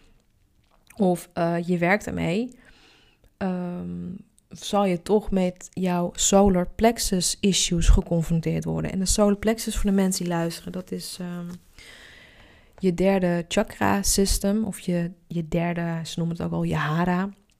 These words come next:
Eh, een mens is opgebouwd uit energiewielen. Eh, zeven. Elk energiewiel, eh, is geankerd op een plek in je lichaam.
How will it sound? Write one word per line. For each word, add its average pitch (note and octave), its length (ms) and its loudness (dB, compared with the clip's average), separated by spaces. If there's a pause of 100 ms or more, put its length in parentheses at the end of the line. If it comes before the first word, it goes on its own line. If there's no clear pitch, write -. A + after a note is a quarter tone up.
(760)
Eh, F#3+ 260 -2
een F3+ 180 0
mens F3+ 260 -2
is F3+ 100 -6
opgebouwd F3+ 600 -4
uit F3+ 160 -4
energiewielen. G#3+ 920 0 (1160)
Eh, F3+ 120 -10 (320)
zeven. F#3+ 680 -2
Elk G3 320 2
energiewiel, F3+ 1300 -2
eh, F3 180 -8 (100)
is - 180 -2
geankerd - 960 -4
op F#3+ 140 -4
een F3 120 0
plek F#3 300 -2
in F#3+ 140 0
je F3 80 2
lichaam. E3+ 520 -4